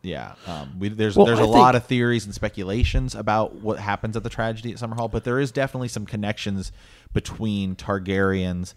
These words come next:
Speaker 1: dying by fire.
Speaker 2: Well, I, I, I think this is around the time, and I have to look, look into this more, but when a prophecy starts to kind of, you know, they're having dreams and visions and things, these Targaryens,
Speaker 1: Mm-hmm.
Speaker 2: and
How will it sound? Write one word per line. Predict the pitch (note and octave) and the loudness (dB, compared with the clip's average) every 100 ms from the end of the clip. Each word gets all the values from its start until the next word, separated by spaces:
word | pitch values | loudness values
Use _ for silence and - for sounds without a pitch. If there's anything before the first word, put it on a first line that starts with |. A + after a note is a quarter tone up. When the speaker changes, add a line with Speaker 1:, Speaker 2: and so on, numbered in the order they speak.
| _ - | _ -8
Speaker 1:
dying | F#2 F#2 F#2+ F#2+ | -4 -2 -4 -6
by | F2+ | -8
fire. | - - F2 D#2+ G#1+ G1+ - - - - | -10 -4 -4 -2 -8 -12 -16 -20 -20 -4
Speaker 2:
Well, | - F3 | 0 2
I, | F3 E3+ - - - | 2 0 0 -6 -6
I, | - | -6
I | - E3+ | 2 2
think | G3+ D#3 A#2+ | 6 2 4
this | B2 A#2 | 2 4
is | |
around | A2 G#2+ G#2 | 4 6 4
the | |
time, | G2+ G#2+ G2+ | 2 2 4
and | A#2+ | 6
I | |
have | C3+ | 4
to | G#2+ | 4
look, | G#2+ G2+ | 0 0
look | - G#2+ | 0 0
into | G2+ | 2
this | G2 G#2 | -2 0
more, | G#2+ G#2 | 2 4
but | G#2+ - - - - | 4 2 -4 -20 -10
when | - B2 A2+ | 6 10 10
a | G2 | 6
prophecy | - - A#2+ - A#2 G#2 | 2 6 6 6 0 -2
starts | - G#2 G2+ - | 2 2 2 0
to | G2+ | -2
kind | - G#2 F#2 | 0 2 2
of, | G#2 - - _ _ _ _ _ - | -2 -4 -14 _ _ _ _ _ -2
you | A#2 | 4
know, | A2+ | 8
they're | B2 | 10
having | D3 C#3 A2+ G#2 | 8 8 4 2
dreams | A2 A2 G#2+ G#2 | 2 2 2 -2
and | G2+ | 2
visions | G#2 G#2 G#2 G2+ | 4 4 0 -2
and | G2+ | -4
things, | G2 G2 G#2 | 0 0 0
these | G#2 | -2
Targaryens, | A2+ G2 G2 G2+ G2 F#2+ G2 | 0 0 2 0 0 -2 -4
Speaker 1:
Mm-hmm. | G2+ | -2
Speaker 2:
and | G#2 G2+ | 0 0